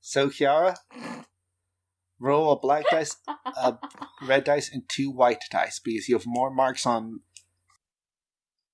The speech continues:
Speaker 1: Kargash, and it relates to your axe throwing
Speaker 2: Okay.
Speaker 1: roll.
Speaker 2: Yeah. Okay,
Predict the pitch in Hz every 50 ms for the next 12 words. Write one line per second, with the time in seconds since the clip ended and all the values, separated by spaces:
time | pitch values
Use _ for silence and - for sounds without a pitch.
0 | _ _ _ _ _ _ _ _ _ _ _ _ - - - 143 147 143 165 170
1 | 165 170 160 - - - - - - _ _ _ _ _ _ _ _ _ _ _
2 | _ _ _ _ _ _ _ _ _ _ _ _ _ _ _ _ _ _ - 135
3 | 135 143 151 147 147 147 147 147 139 - - _ _ - 131 135 127 131 127 131
4 | 127 127 - - - - - 135 131 - - 131 123 113 110 - - - - 127
5 | 120 117 113 107 107 107 104 101 104 117 113 110 - 233 254 - - 277 220 170
6 | 165 226 - - - - 214 - - - 64 - - _ _ _ _ _ _ _
7 | _ - 233 208 233 277 330 294 202 180 170 190 - - _ _ _ _ _ _
8 | _ _ _ _ _ _ _ _ _ _ _ _ _ _ _ _ _ _ _ _
9 | _ _ _ - 240 254 254 - 247 220 196 180 220 277